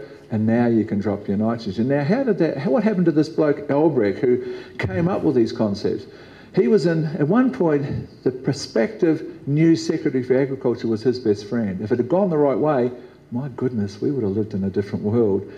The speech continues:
and a much, much healthier world, because we would have copied the Yanks, as we've often tended to do, particularly when they'd had that, would have had that kind of success,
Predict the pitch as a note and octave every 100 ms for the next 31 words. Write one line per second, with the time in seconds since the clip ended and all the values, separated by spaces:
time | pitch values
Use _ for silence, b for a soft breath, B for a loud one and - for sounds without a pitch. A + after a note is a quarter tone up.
0 | B - B2+ B2 B2 C#3 C#3 G#2 - -
1 | A#2 A2 G#2 - A2 - G2 F#2 F#2+ G2
2 | - - A#2 B2+ A#2+ A2 - F#3+ - -
3 | G2 - - - - G#2+ - B B B
4 | B B - G#2+ G2+ A2+ G#2+ A2 D3+ D#3+
5 | C#3+ G#2 G2+ A2 A2+ B B B - B2
6 | - - A2 G#2+ G#2 B2 G#2 G#2+ - A2
7 | A2+ G#2 - A#2 G#2+ G#2+ - A2 G#2 A2+
8 | - F3+ C3+ B2 -